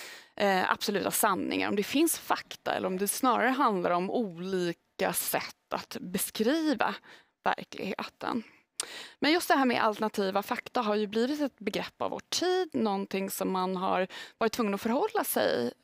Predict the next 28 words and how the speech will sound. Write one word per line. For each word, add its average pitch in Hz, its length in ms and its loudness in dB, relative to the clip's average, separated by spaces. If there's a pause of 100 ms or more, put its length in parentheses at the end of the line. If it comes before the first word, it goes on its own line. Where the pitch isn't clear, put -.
till, - 500 -4
eh, - 280 -2
de 190 160 -2
senaste - 480 -4
åren. - 540 -2 (580)
Ett 254 140 0
annat 330 240 6
sånt 349 160 4
här 202 180 4
begrepp 185 380 -4
som 180 200 -2
har - 220 0
diskuterats - 720 -4
mycket, - 380 -4
inte 220 480 0
minst 190 320 0
när 95 80 0
vi 185 100 0
pratar - 340 -6
om 87 140 -2
källkritik - 640 -6
på 226 60 -4
nätet, 233 720 -2 (540)
är 220 260 4
just 190 420 0
det - 80 -2
här - 420 -2
med - 340 -4